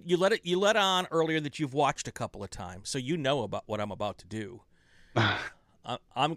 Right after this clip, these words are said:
Speaker 1: I'm gonna ask you, how did
Speaker 2: Every,
Speaker 1: you
Speaker 2: every
Speaker 1: what
Speaker 2: good racer, uh, is prepared, right? Does
Speaker 1: That
Speaker 2: their homework.
Speaker 1: That's right.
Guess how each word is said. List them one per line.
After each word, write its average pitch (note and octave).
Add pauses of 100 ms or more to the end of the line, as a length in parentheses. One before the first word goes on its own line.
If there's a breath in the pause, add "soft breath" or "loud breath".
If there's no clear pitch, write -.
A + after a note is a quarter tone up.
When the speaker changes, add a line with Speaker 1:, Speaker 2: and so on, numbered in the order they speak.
Speaker 1:
I'm D#3+
gonna F#3+
ask E3+
you, C#3
how F3
did D#3
Speaker 2:
Every, C3+
Speaker 1:
you - (640)
Speaker 2:
every C#3+
Speaker 1:
what -
Speaker 2:
good C#3+
racer, C3
uh, A2+
is A#2
prepared, A#2
right? A2+
Does A2+
Speaker 1:
That A2+
Speaker 2:
their A2
homework. B2
Speaker 1:
That's B2+
right. C3